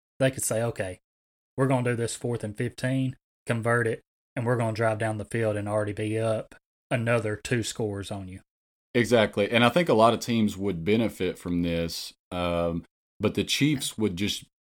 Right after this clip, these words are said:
Speaker 2: d-, definitely get a whole nother level from it.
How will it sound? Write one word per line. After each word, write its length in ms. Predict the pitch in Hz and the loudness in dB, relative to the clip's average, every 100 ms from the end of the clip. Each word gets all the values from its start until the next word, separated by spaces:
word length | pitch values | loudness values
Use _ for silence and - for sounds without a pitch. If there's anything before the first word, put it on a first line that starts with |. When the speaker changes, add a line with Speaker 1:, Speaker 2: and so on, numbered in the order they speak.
| - | -6
Speaker 2:
d-, 220 | 101 92 92 - | -6 -6 -10 0
definitely 400 | 113 107 110 98 | 2 4 0 0
get 360 | 87 104 90 - _ - | 2 0 0 -6 _ -6
a 80 | 98 | -4
whole 180 | 117 107 | 0 0
nother 260 | 95 85 | 0 -2
level 360 | 85 87 82 80 | 2 2 2 -2
from 260 | - 76 | -8 -10
it. 80 | 73 | -10